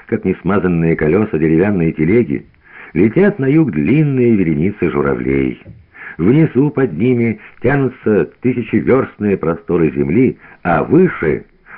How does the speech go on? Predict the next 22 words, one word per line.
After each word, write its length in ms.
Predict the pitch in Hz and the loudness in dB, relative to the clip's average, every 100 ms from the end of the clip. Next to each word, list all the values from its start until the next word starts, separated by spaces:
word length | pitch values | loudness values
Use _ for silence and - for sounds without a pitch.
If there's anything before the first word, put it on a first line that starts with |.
| - | -2
Плывут 360 | 123 165 180 101 | 2 4 2 0
белые, 440 | 139 160 139 127 | 0 2 2 2
как 220 | 113 107 | 0 -4
хлопья, 720 | - 67 113 117 107 101 92 - | -6 -2 0 0 -2 -2 -2 -4
облака, 680 | 87 78 73 - 69 52 - _ _ - | -4 -2 -4 -4 -6 -6 -12 _ _ -10
и 120 | 87 110 | -2 2
дуют 320 | 127 104 - | 2 0 -2
ветры. 460 | 73 67 - 53 - _ _ _ _ _ _ _ _ _ _ _ _ _ _ _ _ _ _ - | -2 -2 -6 -14 -18 _ _ _ _ _ _ _ _ _ _ _ _ _ _ _ _ _ _ -2
И 100 | 90 | 0
в 60 | |
это 180 | 101 85 | 0 -2
же 80 | 76 | -4
самое 260 | 80 78 76 | -4 -2 -2
время, 400 | 78 107 69 62 _ _ - - | 0 -2 -4 -8 _ _ -20 -6
когда 260 | 92 95 | -2 2
улетают 580 | 107 113 113 117 90 73 - - | 2 2 0 0 0 -2 -8 -10
залетные 560 | 67 80 113 - 85 | -2 0 0 -2 -4
птицы 540 | - 107 123 - 64 - - - - | -4 -2 -2 -2 -8 -8 -16 -10 0
и 80 | 104 | 2
уходят 520 | 107 127 131 85 - | 2 0 0 0 -4
пришлые 440 | 87 - 78 85 | -6 -4 -2 -2
звери, 460 | 69 73 131 73 | -2 0 0 0